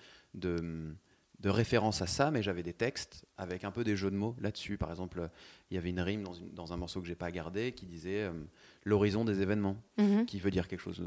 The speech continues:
Speaker 1: pour nous aujourd'hui. Actuellement, on peut imaginer l'horizon des événements, la suite de ce qui va arriver après.
Speaker 2: Mhm.
Speaker 1: Or, c'est le nom qu'on donne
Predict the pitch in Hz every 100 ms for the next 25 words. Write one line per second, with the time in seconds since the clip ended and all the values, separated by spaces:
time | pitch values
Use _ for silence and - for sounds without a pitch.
0 | 87 87 87 101 92 90 95 135 120 -
1 | 101 139 123 - 92 92 85 90 90 85
2 | 92 90 82 80 95 107 85 - 110 92
3 | - 82 80 78 82 - 135 208 190 190
4 | 117 - 98 90 87 104 104 90 87 117
5 | 123